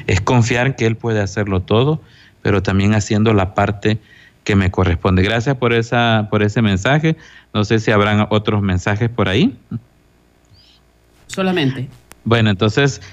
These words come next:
Speaker 1: agradecemos, y los que están en las redes sociales, ahí nos están enviando también mensajes.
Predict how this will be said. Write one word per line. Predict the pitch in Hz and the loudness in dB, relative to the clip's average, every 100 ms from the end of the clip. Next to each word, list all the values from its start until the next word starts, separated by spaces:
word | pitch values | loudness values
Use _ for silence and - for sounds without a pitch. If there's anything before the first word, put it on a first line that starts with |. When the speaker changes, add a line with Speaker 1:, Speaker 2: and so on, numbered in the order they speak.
| - - | -20 -2
Speaker 1:
agradecemos, | 113 110 98 90 - 143 143 127 | 0 2 2 0 0 2 2 4
y | |
los | 107 | 2
que | 92 92 | 2 -4
están | - 123 | 0 0
en | 143 | 2
las | 123 | 2
redes | 110 123 120 | 2 2 2
sociales, | 107 90 110 131 147 143 - - - - - | 0 0 2 2 2 0 -6 -20 -20 -12 -4
ahí | 104 101 110 120 | 0 2 2 4
nos | 113 101 104 | 2 2 -2
están | 90 107 107 | -2 2 2
enviando | 107 101 104 110 | 4 2 2 2
también | 107 95 95 95 | 2 0 2 2
mensajes. | 92 87 - 131 143 139 | 2 2 2 0 0 -2